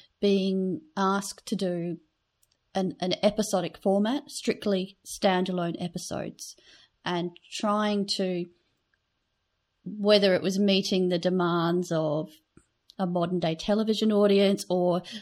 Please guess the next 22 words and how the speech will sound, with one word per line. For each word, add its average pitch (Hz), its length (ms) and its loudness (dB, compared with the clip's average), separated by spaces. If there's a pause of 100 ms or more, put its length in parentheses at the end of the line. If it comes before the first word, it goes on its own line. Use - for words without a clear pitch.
(140)
the 208 100 0
writer's 190 720 0
own 190 580 -2 (1000)
need 190 520 0 (140)
for 160 420 -2 (800)
being 202 240 2
more 190 140 2
creative, 208 760 -2 (960)
uh, 175 280 -2
finding 196 400 2
new 185 140 0
story 190 540 0
ideas, 180 840 -2
things 185 260 -2
that - 160 -8 (680)
just - 460 -8 (320)
making 190 460 2
Enterprise 180 540 -4
a 170 40 -6
little 170 180 -4
bit - 180 -10
different. - 480 -10